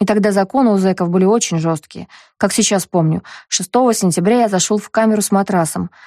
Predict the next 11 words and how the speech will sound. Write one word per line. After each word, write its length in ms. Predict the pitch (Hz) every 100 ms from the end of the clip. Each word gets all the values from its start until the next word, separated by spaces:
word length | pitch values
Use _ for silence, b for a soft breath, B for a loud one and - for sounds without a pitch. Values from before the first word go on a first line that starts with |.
| B
Раньше 300 | 208 233 -
вообще 220 | 214 - 240
вот 180 | 196
как 140 | - 175
было. 320 | 170 165 160 - _ _
Во 60 | 196
дверях 300 | 196 226 233
встаёшь, 380 | - 240 294 -
тебе 200 | 202 202
говорят: 260 | 208 202
«Нездорово». 640 | 202 190 214 269 269 170